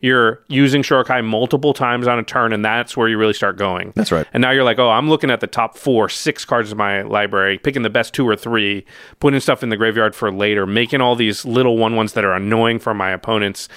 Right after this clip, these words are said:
Speaker 2: Right.
Speaker 1: but not super scary." It doesn't tend to, like, look super scary. And then all of a sudden you just kind of, like, before they know it, you're like, "Wrath, crew this stuff, hit you for twenty."
Speaker 2: Yep.
Speaker 1: And they're like, "Oh crap, I'm gonna die, aren't I?" Yes, you are, you know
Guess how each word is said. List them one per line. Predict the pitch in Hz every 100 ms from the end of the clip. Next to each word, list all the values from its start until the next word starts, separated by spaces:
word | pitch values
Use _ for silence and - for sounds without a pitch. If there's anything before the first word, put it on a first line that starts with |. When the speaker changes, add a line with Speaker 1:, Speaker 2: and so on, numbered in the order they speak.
| -
Speaker 2:
Right. | 104
Speaker 1:
but | 170
not | 226 254
super | 294 311 226
scary." | - 190 165 104 104
It |
doesn't | 156 170
tend | - 135
to, | 131 110 -
like, | 120 101 - - - - -
look | 123 -
super | 117
scary. | 110 - 117 107
And | 104 113
then | 113
all |
of | 107
a |
sudden | 104 107 101
you | 95
just | 98 -
kind | 101 95
of, |
like, | 92 87 - - - _ -
before | 120 - 123
they | 117
know | 107 101
it, | 101
you're | 98
like, | 92 87
"Wrath, | 104 123 123 - - _ -
crew | - 143
this | 123 107
stuff, | - 120 104 - - _
hit | 139 127
you | 120
for | 113
twenty." | - 131 117 98 90 -
Speaker 2:
Yep. | 113 82 -
Speaker 1:
And | 113
they're | 123
like, | 117
"Oh | 135
crap, | 180 147
I'm | 131
gonna | 151
die, | 107 147 117
aren't | 113
I?" | 98 90
Yes, | 101 -
you | 107
are, | 90 82 -
you | 113 104
know | 92 92